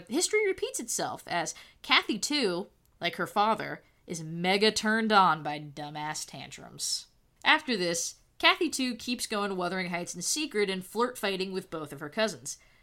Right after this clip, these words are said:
Nellie breaks the narrative to tell Lockwood that all of this most recent bullshit was happening just last winter.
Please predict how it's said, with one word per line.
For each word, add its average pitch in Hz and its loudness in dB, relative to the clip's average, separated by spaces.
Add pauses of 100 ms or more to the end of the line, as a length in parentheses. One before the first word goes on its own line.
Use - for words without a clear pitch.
(120)
Nellie 330 4
breaks 226 2
the 214 0
narrative 180 0
to - -8
tell 196 0
Lockwood 175 2
that 170 -2
all 254 6
of 302 -2
this 220 0
most 196 -2
recent 196 -4
bullshit 165 -4
was 175 -4
happening 196 -2
just 160 -4
last 160 -6
winter. 226 -8